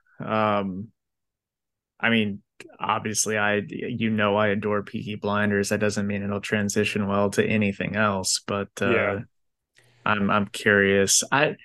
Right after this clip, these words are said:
Speaker 1: I just don't think W B knows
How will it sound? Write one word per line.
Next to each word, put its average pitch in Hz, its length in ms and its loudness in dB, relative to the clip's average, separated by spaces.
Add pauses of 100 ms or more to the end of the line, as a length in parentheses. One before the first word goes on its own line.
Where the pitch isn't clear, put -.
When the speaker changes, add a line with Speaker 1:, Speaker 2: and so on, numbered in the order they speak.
(480)
Speaker 1:
I 151 100 4
just 226 340 2
don't 120 320 4
think 113 720 0 (1040)
W 110 460 0
B 107 280 -2
knows 104 640 0